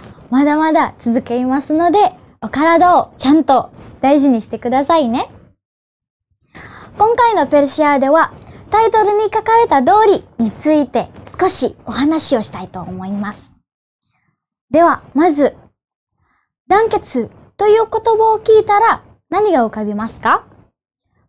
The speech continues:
国家権力に対する何か？それとも、同じ思いを持つ人たち？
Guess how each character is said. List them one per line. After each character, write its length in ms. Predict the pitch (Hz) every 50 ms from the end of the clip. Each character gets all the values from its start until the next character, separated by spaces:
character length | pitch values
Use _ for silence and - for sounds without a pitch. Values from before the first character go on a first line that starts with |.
| _
国 160 | - 349 339 -
家 140 | - 381
権 260 | 381 - 440 466 466 440
力 260 | 415 370 381 - 277
に 180 | 254 240 220
対 280 | 202 - 294 370 392 359
す 180 | - - 277 233
る 140 | 202 190
何 260 | 190 208 262 330 302 -
か？ 300 | - - 285 370 415 - _ _ _ _ _ _ _ _ _ _ _ _ _ _ _ _ _ _
そ 220 | - - - 359
れ 140 | 359 381 392
と 100 | - 415
も、 320 | 415 427 453 427 - - - - _ _ _ _ _ _ _ _ _ _ _ _ _ _ _ _ _ _ _
同 80 | - 311 339 381 415
じ 100 | 370 381 440
思 240 | 440 440 453 466 466
い 80 | 359
を 60 | 262 240
持 180 | 233 262 294
つ 180 | - - 254 220
人 260 | - - - 247 226
た 140 | - - -
ち？ 240 | - - - 427